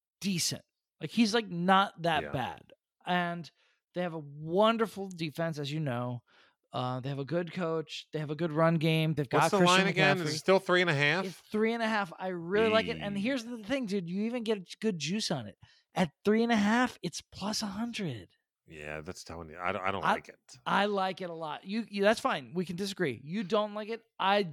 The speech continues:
Speaker 1: do. I wrote down S F minus six. I think they're the
Speaker 2: Wow.
Speaker 1: clearly better team. I think Seattle has kinda shown its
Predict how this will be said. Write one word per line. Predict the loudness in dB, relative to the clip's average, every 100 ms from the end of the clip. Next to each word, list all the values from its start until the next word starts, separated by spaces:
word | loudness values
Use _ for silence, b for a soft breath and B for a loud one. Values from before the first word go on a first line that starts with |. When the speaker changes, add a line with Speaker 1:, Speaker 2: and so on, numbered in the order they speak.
| -12 -10
Speaker 1:
do. | -4 -4 -2
I | -2
wrote | 0 -2
down | 2 4 2
S | 2 2 4
F | 2 2
minus | -2 0 0 -2
six. | -4 -4 -2 -2 -4 -10 -10 -14 _ b b b b _
I | -2
think | -2 -4
they're | -2 -2
the | -6 -6
Speaker 2:
Wow. | 0 2
Speaker 1:
clearly | 2 4 4
better | 4 2
team. | 0 -4 -2
I | -2
think | -4 -6 _ _
Seattle | 0 6 6 6
has | 2 -2
kinda | -2 -2
shown | 0 2 2 2
its | 0 -6